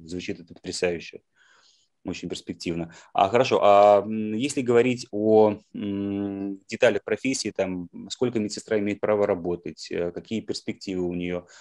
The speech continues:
как она может двигаться дальше, э, там, не знаю, получать отпуска, какие-то бенефиты от государства, выход на пенсию. Опять же, очень интересно,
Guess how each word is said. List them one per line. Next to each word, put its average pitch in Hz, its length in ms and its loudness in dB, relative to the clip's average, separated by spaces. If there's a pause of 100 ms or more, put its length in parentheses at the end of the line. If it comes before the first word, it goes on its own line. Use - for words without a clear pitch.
(160)
как 107 140 -4
она 107 100 -4
может 101 260 -6
двигаться 95 420 -8
дальше, 92 440 -2
э, 90 500 -4
там, 90 220 -10 (280)
не 101 80 -4
знаю, 92 200 -6
получать 104 360 -4
отпуска, - 360 -4
какие-то 101 240 -10
бенефиты 107 400 -4
от 101 60 -6
государства, 92 800 0
выход 107 360 -6
на 107 80 -4
пенсию. 95 520 -4
Опять 92 200 -4
же, 101 60 -6
очень 101 200 -8
интересно, 98 460 -4